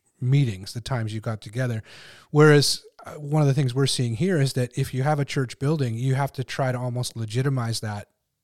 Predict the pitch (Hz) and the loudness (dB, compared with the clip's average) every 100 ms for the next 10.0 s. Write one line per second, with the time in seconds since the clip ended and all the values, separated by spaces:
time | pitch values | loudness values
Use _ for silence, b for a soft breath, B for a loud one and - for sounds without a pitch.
0 | _ _ _ - 113 - 139 - 120 - | _ _ _ -10 -8 -4 -4 -2 -6 -8
1 | B B B 131 123 120 123 123 117 110 | B B B -6 -6 -4 -4 -4 -4 -4
2 | 123 110 113 110 - 110 120 110 110 107 | -4 -4 -4 -4 -4 -6 -4 -6 -6 -10
3 | - 110 110 120 107 104 B B B - | -10 -8 -8 -6 -8 -10 B B B 0
4 | 160 160 - 147 131 135 120 123 135 139 | 2 0 0 0 2 -2 -2 -2 2 2
5 | 139 123 - 131 113 113 117 - 123 117 | 2 0 0 -2 -2 -6 -8 -10 -10 -10
6 | - 101 98 - 147 104 107 143 160 131 | -10 -10 -6 -4 -4 -4 -6 -8 -4 -2
7 | 120 - - - 117 117 117 113 _ - | -2 -4 -8 -8 -4 -2 -2 -6 _ -14
8 | 110 113 104 113 113 113 - 110 110 104 | -10 -10 -8 -8 -8 -10 -10 -10 -10 -8
9 | 120 107 104 110 120 117 110 107 110 | -8 -8 -6 -8 -6 -8 -8 -8 -8